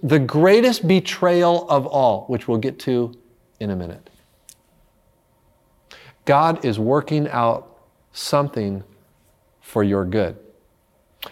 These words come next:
You know, there's an Old Testament passage that relates to this. It's in Jeremiah chapter twenty-nine. And I remember the first time reading this passage because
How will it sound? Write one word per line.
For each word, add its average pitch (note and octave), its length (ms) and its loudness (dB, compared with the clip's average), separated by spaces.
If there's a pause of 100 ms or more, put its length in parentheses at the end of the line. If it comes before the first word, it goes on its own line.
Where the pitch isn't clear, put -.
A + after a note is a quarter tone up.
You D#3+ 60 0
know, F3+ 80 6
there's C#3 180 2
an B2+ 100 2
Old C3+ 160 2
Testament B2+ 460 -4
passage G#2+ 520 -2
that G#2 240 -4
relates G#2+ 360 -2
to G#2+ 120 -4
this. F#2 240 -6
It's G#2+ 160 -8
in A2+ 120 -2
Jeremiah G#2+ 540 0
chapter G#2 300 -4
twenty-nine. G2+ 720 -6 (920)
And B2 80 -4
I B2+ 40 0
remember F3+ 580 2
the A#2+ 80 0
first E3 340 -2
time B2+ 260 -2
reading B2+ 280 0
this G2+ 160 -4
passage G#2+ 440 -4
because A#2 360 -2